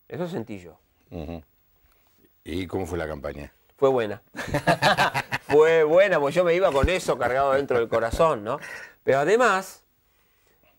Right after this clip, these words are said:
Speaker 1: este, esto, decís, bueno, pero ¿no es demasiado terrible cantar esas cosas? Y yo te diría, Fito, el gran Fito Páez, que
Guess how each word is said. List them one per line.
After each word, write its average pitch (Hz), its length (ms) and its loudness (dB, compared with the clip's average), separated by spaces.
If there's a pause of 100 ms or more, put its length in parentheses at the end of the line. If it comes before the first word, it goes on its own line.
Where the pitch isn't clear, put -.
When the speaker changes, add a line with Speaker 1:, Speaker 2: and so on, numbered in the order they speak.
(100)
Speaker 1:
este, 104 640 -8 (260)
esto, 156 480 2
decís, 117 280 -4
bueno, 131 240 0
pero 127 180 -2
¿no 180 80 0
es 214 120 0
demasiado 147 480 -2
terrible 113 720 -6
cantar 101 360 -10
esas 95 260 -14
cosas? 139 540 -12 (1200)
Y 123 120 -8
yo 196 120 0
te 175 120 -2
diría, 120 540 -4 (1800)
Fito, 220 500 -6 (840)
el 90 140 -8
gran 117 280 -4
Fito 101 340 -10
Páez, 92 300 -8
que - 140 -20